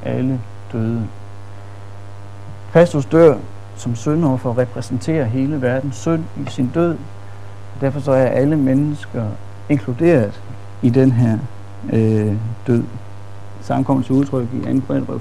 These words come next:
femten, eller fem enogtyve. Han, der ikke kendte synd, har han gjort til synd for os, for at vi kunne blive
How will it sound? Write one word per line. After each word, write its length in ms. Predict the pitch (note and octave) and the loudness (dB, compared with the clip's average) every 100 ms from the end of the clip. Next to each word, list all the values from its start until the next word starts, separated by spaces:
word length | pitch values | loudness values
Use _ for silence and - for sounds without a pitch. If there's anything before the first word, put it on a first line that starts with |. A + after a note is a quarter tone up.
| - | 0
femten, 380 | C#3+ D3 B2+ A2+ - - - | 0 0 -6 -8 -10 -4 2
eller 160 | B2+ | 2
fem 300 | A#2+ E3 - - - - - - - - - - | 6 6 6 -2 -10 -10 -10 -12 -12 -12 -2 6
enogtyve. 640 | F3 C#3 - F3 G#3 G#3 | 8 8 6 8 12 12
Han, 200 | D#3+ F3 | 12 12
der 60 | D#3+ | 10
ikke 200 | D#3 D3 | 8 6
kendte 400 | - F3+ G#3 F3 | 6 8 8 4
synd, 300 | - E3+ D#3 | 4 2 4
har 140 | C3+ | 2
han 180 | C3+ C3+ | 2 2
gjort 200 | E3+ E3 | 2 2
til 120 | - | -2
synd 260 | - D3+ D3+ | -2 0 0
for 120 | C3+ | -2
os, 340 | A#2+ B2+ C#3 - | -2 -2 -4 -8
for 120 | C#3+ | -6
at 180 | B2 A#2+ | -4 -2
vi 120 | C#3+ - | -2 -2
kunne 180 | - B2+ | -2 0
blive 200 | A#2 A#2 | 0 -4